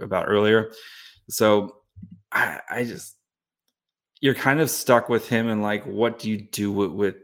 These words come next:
with Nick Bonino right now? Because he's just, he's not producing, and he's known for his defense, but the, the Sharks are kinda getting,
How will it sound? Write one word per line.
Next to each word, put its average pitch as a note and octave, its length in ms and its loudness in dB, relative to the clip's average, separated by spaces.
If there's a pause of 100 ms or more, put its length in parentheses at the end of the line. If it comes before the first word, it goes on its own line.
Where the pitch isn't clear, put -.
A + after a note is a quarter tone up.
(100)
with A2 180 -4
Nick G#2 180 -4
Bonino G2 320 -2
right G#2+ 120 0
now? A#2 200 2
Because G#2 600 -2 (1400)
he's A2 220 -8
just, C3+ 180 -2
he's B2 180 0
not C#3 180 6
producing, B2 600 4
and G#2+ 640 -2
he's A2 160 -4
known C3 160 0
for B2+ 140 2
his G#2 100 -2
defense, A#2 480 -2
but - 320 -6
the, G2+ 200 -2
the G2 100 -6
Sharks A#2 260 0
are - 40 -14
kinda G#2+ 200 -2
getting, G2+ 480 -2